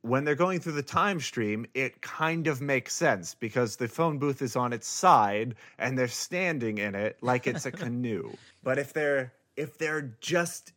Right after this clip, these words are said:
Speaker 1: using it as a phone booth is used, I don't think it can fit nine people. You,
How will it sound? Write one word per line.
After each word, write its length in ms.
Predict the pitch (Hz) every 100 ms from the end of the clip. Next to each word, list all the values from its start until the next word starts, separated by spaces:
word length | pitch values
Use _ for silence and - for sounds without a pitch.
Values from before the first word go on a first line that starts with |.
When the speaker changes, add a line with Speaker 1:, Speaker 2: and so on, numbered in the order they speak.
| -
Speaker 1:
using 400 | 165 180 165 165
it 140 | 165
as 220 | 151 160
a 80 | 170
phone 360 | - 156 180 156
booth 280 | 175 170
is 240 | 147 156 123
used, 520 | 165 190 156 135 - -
I 100 | 165
don't 160 | 170
think 180 | 139 143
it 80 | 127
can 120 | 151
fit 280 | 135 185 -
nine 280 | 143 135 113
people. 280 | 123 107 110
You, 240 | 143 190